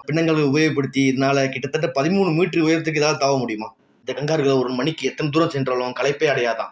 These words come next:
எப்பயுமே சுறுசுறுப்பாவே இருக்குமா. இந்த கங்காருனால நான்கு கால்களையும் வச்சு நடக்க முடியுமா. அப்படி நடக்கும்போது அதோட வேகம் ரொம்ப கம்மியா தான் இருக்குமா.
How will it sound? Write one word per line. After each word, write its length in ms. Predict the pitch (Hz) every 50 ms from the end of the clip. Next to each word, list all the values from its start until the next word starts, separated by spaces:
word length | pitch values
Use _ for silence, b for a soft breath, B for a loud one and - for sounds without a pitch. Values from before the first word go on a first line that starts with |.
| - _ -
எப்பயுமே 360 | - - _ 156 156 160 156
சுறுசுறுப்பாவே 520 | 147 147 147 131 139 139 135 139 139 139 143
இருக்குமா. 320 | 131 117 117 110 104 104 _ _ _ _ _ _ -
இந்த 140 | 131 139 135
கங்காருனால 680 | - 127 139 139 160 165 139 147 139 135 131 123 123 120
நான்கு 440 | 120 120 123 143 160 151 143 135 123
கால்களையும் 360 | - 147 151 156 156 147 139
வச்சு 160 | 135 - 143
நடக்க 240 | 135 123 135 131 143
முடியுமா. 440 | 135 117 117 113 107 101 - - _
அப்படி 240 | - - - 120 120
நடக்கும்போது 500 | 120 139 - 120 139 135 143 147 143 135
அதோட 80 | 131
வேகம் 260 | 123 131 139 131 120 117
ரொம்ப 180 | 123 131 135
கம்மியா 300 | 131 110 117 127 131 123
தான் 140 | - 135 131
இருக்குமா. 380 | 117 - - 104 104 98 -